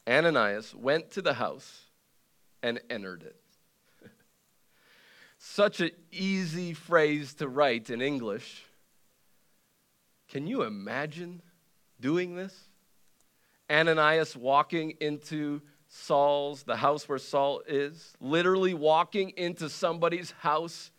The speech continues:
who wants to arrest you and maybe kill you. That, my friends, takes faith. <laughs>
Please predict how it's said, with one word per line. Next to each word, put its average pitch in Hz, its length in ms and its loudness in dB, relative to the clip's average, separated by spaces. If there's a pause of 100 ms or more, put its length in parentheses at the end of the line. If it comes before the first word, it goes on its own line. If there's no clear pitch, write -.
(280)
who 151 120 -4
wants 143 380 0
to 139 180 -8
arrest 120 540 -4
you 151 340 -8
and 110 140 -8
maybe 120 280 -4
kill 147 400 -4
you. 151 300 -12 (3500)
That, 143 540 4
my 117 180 0
friends, 104 680 -2
takes 110 540 -2 (440)
faith. - 640 -6
<laughs> - 60 -20